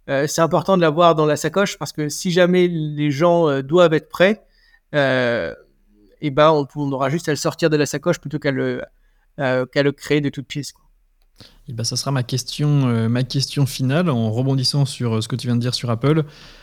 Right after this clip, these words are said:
Speaker 2: Parce que tu dis que tu n'es pas Apple, mais peut-être, hein, peut-être. Donc, du coup, où est-ce
Speaker 1: Ouais.
Speaker 2: que tu te vois dans, où est-ce que tu te vois dans le futur, euh, si on met, allez, si on met un, un, comment ça s'appelle, un, un jalon à, à, à cinq ans, où est-ce que tu seras, euh, dans cinq ans ?
Speaker 1: Euh, à cinq ans,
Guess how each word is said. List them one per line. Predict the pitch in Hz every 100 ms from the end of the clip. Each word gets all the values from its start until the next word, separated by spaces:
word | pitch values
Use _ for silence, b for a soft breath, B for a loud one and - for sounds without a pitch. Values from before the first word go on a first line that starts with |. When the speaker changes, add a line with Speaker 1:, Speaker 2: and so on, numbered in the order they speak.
| B B B
Speaker 2:
Parce | -
que | 107
tu | 113
dis | 117 117
que |
tu | 113
n'es | 117
pas | 123
Apple, | 120 127 139
mais | 127 117 117
peut-être, | 113 135 110 202 -
hein, | 127 117
peut-être. | 120 147 175 131
Donc, | 127 131
du | 123
coup, | 170
où | 170 143
est-ce | 151
Speaker 1:
Ouais. | 156
Speaker 2:
que | 139
tu | 131
te |
vois | 120 139
dans, | 147 120 117 117 117
où | 151
est-ce | 160
que |
tu | 143 131
te |
vois | 143
dans | 135
le |
futur, | 117 113 - 127 143 117
euh, | 110
si | 110 -
on | 123
met, | 123 123 127
allez, | 113 110 113
si | 113
on | 113
met | 113
un, | 117 110 104 113 B B B B B
un, | 117 110
comment | 117
ça | 110 110
s'appelle, | 120 110
un, | 104 110 123
un | 120
jalon | 120 120 127 131
à, | 113 110 -
à, | 117 107 104 - 110
à |
cinq | - 123 117 117
ans, | 131 143
où | 151 123
est-ce | -
que | 113
tu | 113
seras, | - 117 120 113
euh, | 107
dans | 107
cinq | - 104 101
ans ? | 113 _ _ _ _ _ _ - _ - - _ _ -
Speaker 1:
Euh, | 175 165 156
à | 175 185
cinq | - 180 180
ans, | 240 156 131